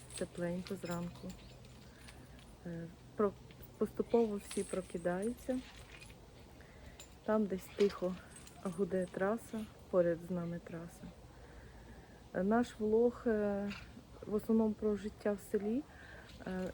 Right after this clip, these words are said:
і я не сильно, е, розпространяюся, що саме, е, происходить тут на нашій території. Бачила багато хто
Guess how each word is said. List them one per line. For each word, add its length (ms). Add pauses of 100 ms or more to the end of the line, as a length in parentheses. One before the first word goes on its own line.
і 180
я 180
не 560 (140)
сильно, 500 (120)
е, 220
розпространяюся, 1160 (160)
що 240 (140)
саме, 300 (640)
е, 360 (500)
происходить 680 (180)
тут 200
на 80
нашій 380
території. 840 (380)
Бачила 540
багато 540 (720)
хто 520